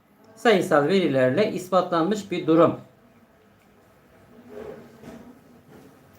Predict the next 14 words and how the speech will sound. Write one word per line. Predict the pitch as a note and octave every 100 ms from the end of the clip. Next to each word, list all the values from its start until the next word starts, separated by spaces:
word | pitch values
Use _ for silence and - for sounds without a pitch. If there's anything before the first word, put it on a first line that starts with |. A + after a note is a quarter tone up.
| - - _ B3+ - - - - - - - -
Cep | F#3+ A3
telefonları | C4 C4 B3+ B3+ B3 B3 A#3+ D#3+ - - -
beş | D#3 G#3+ G#3
yüz | A3+
otuz, | A3 - -
şu | A#3+
andaki | B3+ A#3 G#3+ G#3+
Koca | G#3+ G3+ A3+
Kafa | A3+ G#3
org | G#3+ - G#3+ - -
uzaktan | D#3+ F#3 F#3 F#3+ A3
eğitim | G3+ G3 A#3
sayfamızı | G#3+ G#3 F#3+ F#3+ E3+ G#3 A#3+ - - _ _ _ _ _ _ _ - _ _ _ _ _ - - B2+ F3 A#3+
kapattık. | G3+ G3+ G3+ G3+ A#3+ -